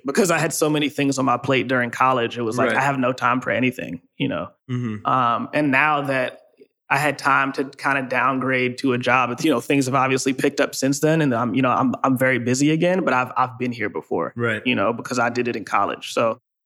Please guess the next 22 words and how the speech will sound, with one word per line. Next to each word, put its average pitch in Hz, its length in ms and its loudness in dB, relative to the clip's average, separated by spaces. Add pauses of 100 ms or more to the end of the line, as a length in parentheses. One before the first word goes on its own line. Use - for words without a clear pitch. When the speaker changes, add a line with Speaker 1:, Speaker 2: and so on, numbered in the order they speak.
Speaker 1:
I'm 139 80 -2
handling 143 460 2
it 117 60 0
a, 117 140 2 (100)
a 123 40 4
lot 120 260 2
better 107 220 2
than 101 100 -10
I 90 80 -6
did 95 160 -8
the 104 60 -12
first 120 260 -6
Speaker 2:
Yeah. 107 120 2
Speaker 1:
time. 104 160 -4 (640)
Um, 135 420 2
I 143 100 4
think 156 340 0
that 147 520 0 (840)
college 139 420 2
teaches 135 360 -2
you 123 80 -2
discipline. 139 600 -4